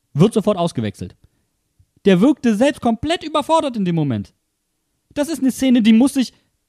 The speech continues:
das, der muss sich der Offizielle, der, der für die Schiedsrichter zuständig ist und der da oben auf der Tribüne sitzt, aber nochmal ganz genüsslich angucken und fragen, „Hm,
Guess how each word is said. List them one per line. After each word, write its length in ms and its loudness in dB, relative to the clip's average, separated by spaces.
das, 160 0
der 140 2
muss 180 2
sich 100 -4
der 160 -4
Offizielle, 480 -4
der, 200 -2
der 160 -6
für 100 -6
die 120 -2
Schiedsrichter 540 -6
zuständig 480 0
ist 120 -4
und 80 4
der 80 2
da 40 2
oben 160 -2
auf 80 -2
der 100 -6
Tribüne 400 0
sitzt, 240 -4
aber 140 2
nochmal 200 4
ganz 240 0
genüsslich 420 0
angucken 360 0
und 100 -2
fragen, 400 -4
„Hm, 460 0